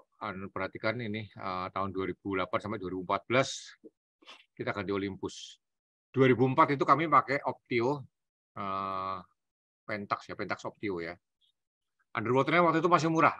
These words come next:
underwater case-nya itu dua jutaan, satu setengah juta, jadi relatif murah. Tetapi Anda perhatikan di halaman ini kiri bawah itu, itu pada tahun dua ribu, saya lupa, itu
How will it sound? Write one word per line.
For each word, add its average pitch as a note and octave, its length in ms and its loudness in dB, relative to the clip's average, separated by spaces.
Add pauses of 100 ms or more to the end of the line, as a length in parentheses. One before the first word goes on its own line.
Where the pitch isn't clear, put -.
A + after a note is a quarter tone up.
underwater G#2+ 400 -6
case-nya - 400 -2
itu C3 80 0
dua A2+ 160 0
jutaan, A2 560 0
satu A2 160 -10
setengah A2 240 -10
juta, B2+ 320 0 (960)
jadi F#2+ 240 -6
relatif A2+ 400 -2
murah. G#2 240 0
Tetapi B2+ 320 2
Anda E3+ 80 4
perhatikan C3 480 2 (720)
di A#2+ 160 4
halaman G#2+ 400 2
ini C3+ 160 -4
kiri C3 160 0
bawah F#2+ 320 0
itu, A2 240 -2 (1200)
itu C#3+ 220 -4
pada A#2 180 2
tahun A#2 240 2
dua G#2 80 4
ribu, G#2 300 -2 (720)
saya A2 160 -10
lupa, G#2+ 240 -8 (320)
itu - 80 -8